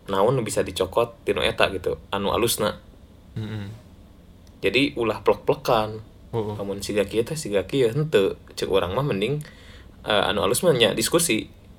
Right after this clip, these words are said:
Speaker 1: Sahanunya
Speaker 2: Mm-mm.
Speaker 1: mah budak teh boga naonnya, boga sudut pandang lain.
Speaker 2: Mm-mm.
Speaker 1: Eta
Speaker 2: Pandang
Speaker 1: teh
Speaker 2: lain
Speaker 1: kudu
Speaker 2: anu.
Speaker 1: didiskusikeun,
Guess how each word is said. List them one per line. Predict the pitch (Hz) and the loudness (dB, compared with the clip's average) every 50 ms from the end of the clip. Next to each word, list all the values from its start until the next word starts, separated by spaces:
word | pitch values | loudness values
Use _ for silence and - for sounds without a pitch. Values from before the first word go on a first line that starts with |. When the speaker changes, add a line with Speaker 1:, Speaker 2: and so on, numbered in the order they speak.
| - - - - | -20 -20 -16 -10
Speaker 1:
Sahanunya | - - 113 110 107 104 104 120 | -4 -2 0 2 2 4 4 4
Speaker 2:
Mm-mm. | 175 - | 4 4
Speaker 1:
mah | - 165 | 4 4
budak | 123 120 107 104 - - | 6 6 8 8 6 6
teh | - 214 | 2 0
boga | 170 131 104 98 101 98 98 101 - - - - | 2 2 2 4 4 2 2 0 -2 -6 -8 -6
naonnya, | - 143 143 110 117 151 160 | -2 -2 0 0 0 0 -2
boga | - - 117 113 | -2 2 4 4
sudut | 120 - 143 127 131 | 4 4 2 -2 -2
pandang | - - 127 135 143 156 | 0 0 2 2 2 2
lain. | 196 226 180 139 135 160 175 - - - - - | 2 0 0 -2 -2 -4 -6 -10 -16 -20 -18 -12
Speaker 2:
Mm-mm. | - 131 117 120 113 107 104 101 107 - - - - - - - - - - - - - - - - - | -12 -10 -8 -8 -8 -10 -10 -12 -14 -16 -20 -20 -20 -20 -20 -20 -20 -20 -20 -20 -20 -20 -20 -20 -20 -12
Speaker 1:
Eta | - 107 104 110 107 | -8 -4 0 0 2
Speaker 2:
Pandang | 104 | 4
Speaker 1:
teh | 107 98 | 4 4
Speaker 2:
lain | 101 113 | 4 4
Speaker 1:
kudu | - 131 110 113 | 2 2 4 4
Speaker 2:
anu. | 107 107 | 4 2
Speaker 1:
didiskusikeun, | 110 107 107 101 98 98 110 - - 110 - - 151 170 - - 113 110 120 | 2 0 -2 -2 -2 -4 -4 -4 -4 -2 0 0 -2 0 2 4 4 6 4